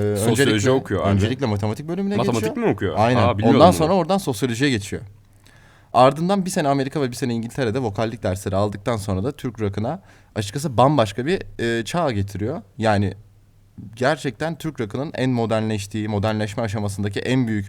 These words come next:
Speaker 2: mihenk taşlarından birisini Teoman yerine koyuyor. Ve, e, şu anda da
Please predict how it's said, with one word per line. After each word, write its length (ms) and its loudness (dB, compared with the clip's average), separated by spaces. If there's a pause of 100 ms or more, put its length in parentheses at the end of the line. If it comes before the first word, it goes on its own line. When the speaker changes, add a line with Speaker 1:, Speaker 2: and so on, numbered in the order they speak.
(240)
Speaker 2:
mihenk 300 2
taşlarından 460 0
birisini 320 -4
Teoman 360 2
yerine 300 -2
koyuyor. 400 -4 (400)
Ve, 300 4
e, 300 2
şu 160 -4
anda 300 0
da 180 0